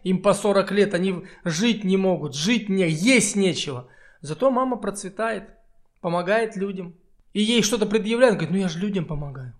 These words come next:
Это ваша судьба, дети. То, что я, э, за вас решила, что ваши жизни я отдам на алтарь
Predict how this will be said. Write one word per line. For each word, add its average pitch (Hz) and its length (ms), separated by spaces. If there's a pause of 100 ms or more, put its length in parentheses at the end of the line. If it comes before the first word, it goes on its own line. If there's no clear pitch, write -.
(160)
Это 175 220
ваша 185 260
судьба, 190 400
дети. 165 500
То, 165 140
что - 180
я, 190 200 (220)
э, 160 340
за 170 180
вас 202 280
решила, 196 440
что - 240
ваши 175 300
жизни 185 360
я 165 240 (180)
отдам 180 580 (100)
на 185 200
алтарь 180 540